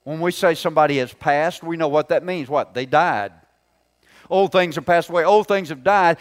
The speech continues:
And behold, all things in your life now are" what? "Are new."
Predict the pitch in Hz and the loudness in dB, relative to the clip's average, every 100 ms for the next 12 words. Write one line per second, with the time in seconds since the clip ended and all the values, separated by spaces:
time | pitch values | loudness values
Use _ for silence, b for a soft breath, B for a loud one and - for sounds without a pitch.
0 | B 180 175 175 214 226 196 196 196 B | B -4 0 2 2 2 2 2 -2 B
1 | B 165 202 247 247 190 147 160 196 226 | B 2 6 6 4 2 0 0 -2 -4
2 | 220 - - - _ _ _ _ _ - | -8 -12 -16 -20 _ _ _ _ _ -6
3 | 170 170 170 226 247 185 156 156 165 156 | -4 -4 2 4 6 6 4 2 -2 -6
4 | - 170 170 196 143 165 185 202 180 104 | -6 -4 2 2 2 -2 -4 -6 -8 -10